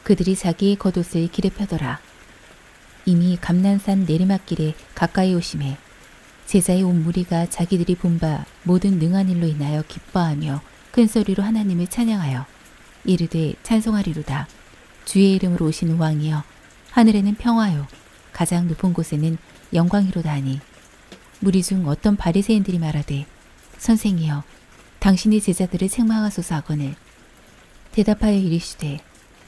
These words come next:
"내가 너희에게 말하노니, 만일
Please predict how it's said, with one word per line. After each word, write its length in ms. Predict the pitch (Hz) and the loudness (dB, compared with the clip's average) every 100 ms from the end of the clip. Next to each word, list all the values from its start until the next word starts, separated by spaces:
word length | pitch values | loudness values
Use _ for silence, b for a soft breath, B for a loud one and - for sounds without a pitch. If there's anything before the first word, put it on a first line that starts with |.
| - | -6
"내가 420 | 180 175 175 165 - - | -2 0 0 0 -4 -8
너희에게 380 | - 185 185 190 | 2 4 4 2
말하노니, 640 | 190 175 175 160 147 143 151 - - | 0 2 0 0 -2 -4 -8 -16 -4
만일 400 | 170 156 156 | 0 0 -2